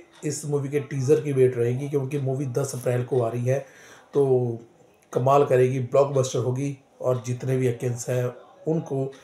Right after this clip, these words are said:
इस बार अक्षय कुमार निराश नहीं करने वाले, इस बार कुछ बड़ा ही धमाका लाएंगे, साथ में होंगे टाइगर। And, uh, आपको पता है अली अब्बास जफ़र की जो मूवीज़ होती हैं वो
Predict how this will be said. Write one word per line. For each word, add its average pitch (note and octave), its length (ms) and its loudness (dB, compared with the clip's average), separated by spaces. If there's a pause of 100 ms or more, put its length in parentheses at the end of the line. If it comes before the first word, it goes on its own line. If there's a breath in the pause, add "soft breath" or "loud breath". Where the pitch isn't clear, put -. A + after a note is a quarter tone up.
(360 loud breath)
इस E3 220 2
बार C3 180 4
अक्षय C3 340 -2
कुमार B2 260 -2
निराश A#2+ 360 0
नहीं C#3 160 -2
करने C3 240 0
वाले, C3 280 2 (140)
इस B2+ 240 -8
बार B2 200 2
कुछ - 260 -2 (240)
बड़ा C#3 160 4
ही D3 100 8
धमाका B2 360 0
लाएंगे, A#2+ 480 0
साथ A#2 280 -6
में A#2 80 -8
होंगे A#2 200 -6
टाइगर। C#3+ 400 2 (500 loud breath)
And, B2+ 220 0
uh, A2+ 640 -4
आपको C3 200 0
पता B2+ 220 0
है C#3+ 80 4 (180)
अली C3+ 180 -2
अब्बास B2+ 320 0
जफ़र C3+ 280 2
की C3 160 -6
जो B2+ 140 0
मूवीज़ B2 360 -2
होती A#2 240 -4
हैं A#2+ 140 -4
वो B2+ 200 -2